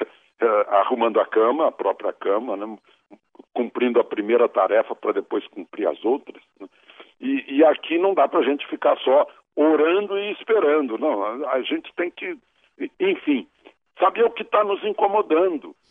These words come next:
né? O, qual é o, qual é o mal que, que tá destruindo, destroçando, né, a, as, as células, as ligações, as estruturas do nosso país, que não consegue sair disso,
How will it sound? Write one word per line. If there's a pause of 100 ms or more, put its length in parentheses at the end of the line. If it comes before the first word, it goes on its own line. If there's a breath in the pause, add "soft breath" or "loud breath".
né? (280)
O, (440)
qual
é
o,
qual
é
o
mal
que,
que
tá (140)
destruindo,
destroçando, (280)
né,
a,
as, (400)
as (120)
células,
as
ligações,
as
estruturas (460)
do
nosso
país,
que
não
consegue
sair
disso,